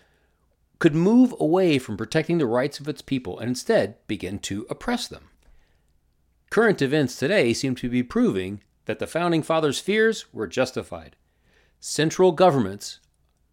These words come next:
seem to be hoarding power for themselves and their cronies. This seems to be happening all over the Western world. The founding fathers tried to create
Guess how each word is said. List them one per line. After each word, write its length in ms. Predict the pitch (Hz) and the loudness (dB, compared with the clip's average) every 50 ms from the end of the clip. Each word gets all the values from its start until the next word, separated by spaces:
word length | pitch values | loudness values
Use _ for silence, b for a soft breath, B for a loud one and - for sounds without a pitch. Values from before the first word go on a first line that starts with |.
| _ _ _ | _ _ _
seem 440 | - - - - - 180 190 202 196 | -16 -12 -8 -4 -2 0 0 0 0
to 80 | - 185 | -2 -2
be 280 | 170 175 170 160 - - _ | 0 0 0 0 -2 -8 _
hoarding 560 | _ _ - - 190 202 208 208 208 208 196 | _ _ 0 4 6 8 8 8 6 4 2
power 380 | 160 147 175 185 208 185 147 117 | 0 -2 2 4 6 6 6 4
for 140 | - 107 101 | 2 -2 -4
themselves 520 | 104 107 101 - 165 165 139 104 95 92 | -4 -4 -4 -4 -2 0 0 0 -2 -2
and 120 | 107 113 | -2 -2
their 100 | 117 120 | -2 -2
cronies. 540 | - - - 185 208 185 123 85 78 76 - b b b b b | -4 -2 -2 0 2 2 0 -2 -4 -8 -16 b b b b b
This 160 | b 101 - - | b -12 -12 -10
seems 320 | - - 135 151 160 156 | -8 -6 -6 -6 -6 -6
to 100 | - 170 | -6 -6
be 120 | 160 165 | -4 -2
happening 460 | 156 151 165 170 - - 98 190 196 - _ _ | -2 -2 -4 -6 -6 -8 -8 -10 -10 -14 _ _
all 320 | - - 165 180 196 202 - | -6 -4 -2 -2 0 2 4
over 240 | - 180 123 98 95 | 4 2 2 0 -4
the 120 | 90 92 | -6 -6
Western 440 | 90 95 104 - - - 113 101 95 | -6 -4 -4 -4 -4 -4 -6 -6 -6
world. 300 | 98 104 98 - - 80 _ _ _ _ _ _ _ _ _ _ _ _ _ _ _ _ _ _ _ _ _ _ _ | -6 -8 -8 -8 -12 -18 _ _ _ _ _ _ _ _ _ _ _ _ _ _ _ _ _ _ _ _ _ _ _
The 80 | - 127 | -18 -12
founding 480 | - - 208 220 240 240 233 226 208 151 | -6 -2 0 2 2 2 2 2 0 -2
fathers 580 | - 151 123 101 90 78 80 - - - - - _ _ _ _ _ _ _ _ _ _ _ - | -2 -2 -4 -4 -6 -10 -14 -16 -16 -16 -18 -20 _ _ _ _ _ _ _ _ _ _ _ -18
tried 460 | - - - 160 175 196 214 240 180 | -12 -8 -4 -4 -2 0 0 0 0
to 80 | 175 185 | -2 -4
create 520 | - - - 127 101 80 76 76 - _ | -6 -6 -6 -6 -6 -6 -8 -12 -16 _